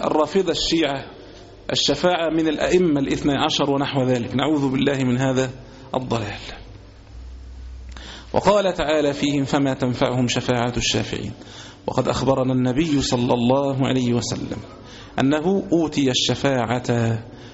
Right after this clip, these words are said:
ثم أخبر أنه يأتي فيسجد تحت العرش ويحمد ربه بمحامد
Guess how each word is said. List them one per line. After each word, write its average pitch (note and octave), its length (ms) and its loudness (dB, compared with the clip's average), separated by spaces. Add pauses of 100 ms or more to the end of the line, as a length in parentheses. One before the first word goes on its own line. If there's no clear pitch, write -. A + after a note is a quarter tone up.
(120)
ثم D3 340 2 (340)
أخبر C3+ 960 0
أنه B2+ 460 4
يأتي C#3 540 0 (600)
فيسجد B2+ 680 0
تحت - 300 -2
العرش - 680 0 (500)
ويحمد C3 440 0
ربه C#3+ 460 2 (560)
بمحامد B2 1300 2